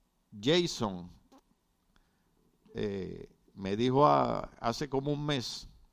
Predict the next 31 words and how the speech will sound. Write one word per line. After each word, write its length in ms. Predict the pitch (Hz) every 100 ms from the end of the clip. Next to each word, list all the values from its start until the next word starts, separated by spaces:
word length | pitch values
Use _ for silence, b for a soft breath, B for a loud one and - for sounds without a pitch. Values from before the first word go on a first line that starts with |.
| _
perdonen 440 | - 104 120 143 135
que 120 | 127
mencione 420 | 113 104 92 104
el 120 | 117
nombre, 360 | 113 117 107 - - _ _ _ _ _ _ _ _ _ _ _ _ _ - _ _ _ _ _ _ _ -
me 120 | 113
dijo, 160 | 123 113
"Pastor, 400 | 117 - 175 135
yo 160 | 135
quiero 280 | - 156 160
decirle 720 | 156 147 175 165 139 120 101 - _ _ _ _ _ _ _ _ _ _ _ _
que 100 | 120
un 140 | 123
día 380 | 131 151 160 151
José, 480 | 127 139 127 - 147
su 260 | 135 135 156
hijo, 320 | 156 127 120
fue 240 | - 123
a 40 | 131
mi 140 | 139
casa 380 | - 147 143 139
a 20 |
arreglar 340 | 110 110 113 120
una 160 | 131
computadora 760 | 131 135 135 135 123 135 147 127
muy 260 | 127 208 277
vieja." 500 | 143 147 131 101 - _ _ _ _ _ _ _ _ _ _ _ _
Yo 140 | 101 135
no 100 | 233
sabía 360 | 226 175 98
eso. 280 | 110 -